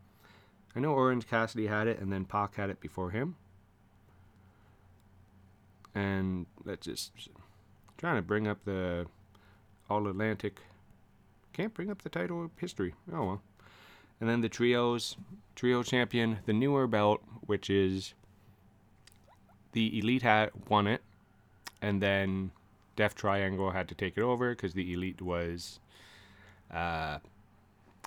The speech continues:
the C M Punk i-, issue happened. I don't know much about it. I'm trying to stay, stay away from it.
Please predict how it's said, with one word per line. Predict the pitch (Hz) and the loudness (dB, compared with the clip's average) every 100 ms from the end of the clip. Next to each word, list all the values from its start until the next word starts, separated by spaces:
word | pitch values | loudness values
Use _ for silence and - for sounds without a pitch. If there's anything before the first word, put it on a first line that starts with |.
| - | -8
the | 123 | -4
C | 165 131 | 0 0
M | |
Punk | 98 98 95 | 0 -4 -2
i-, | 92 - 98 - | -6 -6 -8 -6
issue | 92 95 | -4 -2
happened. | 92 92 90 - - _ - _ - | -2 -2 -6 -10 -20 _ -20 _ 0
I | 120 | 2
don't | 123 | 4
know | 110 | 2
much | 104 98 | 2 0
about | 92 95 95 | 0 0 0
it. | 98 - | -4 -4
I'm | 110 | -2
trying | 101 101 95 | 0 -2 -2
to | |
stay, | 90 90 90 85 - | -4 -4 -4 -6 -10
stay | - 95 95 | -6 -2 -2
away | 85 90 | -2 -4
from | 90 98 | -2 -4
it. | 98 | -4